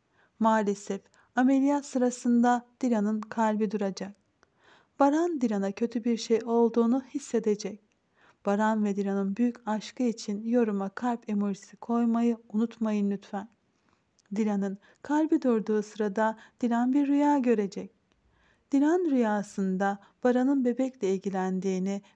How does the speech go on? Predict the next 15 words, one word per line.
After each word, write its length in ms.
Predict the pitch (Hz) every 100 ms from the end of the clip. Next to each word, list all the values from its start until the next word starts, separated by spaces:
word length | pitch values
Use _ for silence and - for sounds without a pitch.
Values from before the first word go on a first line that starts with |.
| -
ve 80 | 240
bebeğiyle 600 | 254 254 269 269 269 262
Baran'ın 340 | 254 247 254
çok 340 | 247 294 - 247
mutlu 240 | 240 240
olduklarını 560 | 240 240 233 240 233 240
görecek. 540 | 214 196 190 - 220 _ _ _ _ _ _ _ -
Dilan 400 | 202 196 190 185
bebeğine 600 | 208 214 214 214 226 226 - -
ve 140 | 262 269
Baran'a 380 | 262 277 294
doğru 280 | 254 226 233
gitmek 420 | 233 240 247 247
isteyecek 520 | - - 247 247 254 -
ama 260 | 269 339